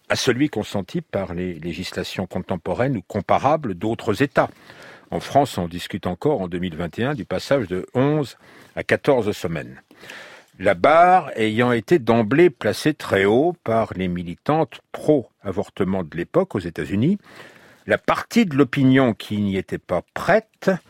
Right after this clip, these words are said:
ne s'apaisa pas, le point d'équilibre ne fut jamais atteint, la question cristallisa et devint déterminante à l'époque Trump. Les États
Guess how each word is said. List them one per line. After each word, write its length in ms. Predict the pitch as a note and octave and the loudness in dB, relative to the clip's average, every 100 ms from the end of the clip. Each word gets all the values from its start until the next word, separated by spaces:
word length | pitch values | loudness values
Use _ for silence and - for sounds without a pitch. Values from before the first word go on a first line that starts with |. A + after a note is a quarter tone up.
| - - - | -20 -20 -12
ne 100 | - | -10
s'apaisa 600 | - D#3+ - C3 G#2 G#2 | -2 -2 0 0 4 2
pas, 480 | - D#3+ F#3 A3 A3 | 4 6 6 4 0
le 100 | D3+ | -2
point 300 | - B2 A2+ | -2 -2 0
d'équilibre 580 | G#2 - G2 A2 F2+ F2+ | -2 -6 -4 -4 -4 -6
ne 120 | F2+ | -6
fut 240 | - F#2 | -6 -8
jamais 500 | D2+ G2 G2+ G2+ G2 | -2 0 2 0 2
atteint, 420 | A2+ - F3 G3 | 0 2 2 2
la 120 | G3 C3 | 2 0
question 300 | G2+ - F#2+ | -4 -6 -8
cristallisa 1080 | - B2+ - - A2+ G#2+ A#2 D3+ F3 G#3 - - - - - _ - | -2 -2 -2 2 2 2 2 6 6 6 -2 -20 -20 -20 -20 _ 2
et 160 | D3+ | 2
devint 340 | A2+ G#2 C#3+ D#3 | 4 0 2 0
déterminante 800 | A#2+ - F#2+ G2 G#2 C#3 E3 - | -2 0 0 2 2 2 0 -4
à 60 | |
l'époque 360 | F#2 F2+ D#3 - - | -6 0 0 -2 2
Trump. 300 | E3+ C3+ - - _ _ - - - - - | 2 2 -2 -18 _ _ -20 -18 -16 -14 2
Les 240 | F3+ F3+ | 4 6
États 380 | G#3+ - D3 | 4 6 4